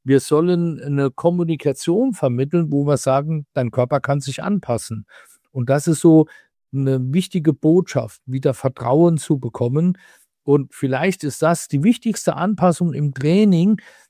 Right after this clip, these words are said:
dass wir nicht nur stärkere Muskeln haben, sondern vielleicht auch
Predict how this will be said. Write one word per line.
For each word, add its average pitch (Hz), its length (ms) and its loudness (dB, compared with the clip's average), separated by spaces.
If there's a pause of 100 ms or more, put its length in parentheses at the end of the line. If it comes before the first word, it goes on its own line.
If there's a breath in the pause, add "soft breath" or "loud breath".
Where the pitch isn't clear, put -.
(180)
dass 135 220 -4
wir 143 120 2
nicht 185 420 -2
nur 165 180 2
stärkere 127 460 -4
Muskeln 147 520 -2
haben, 127 440 -2 (300 soft breath)
sondern 147 460 -4
vielleicht 127 540 -4
auch 151 320 0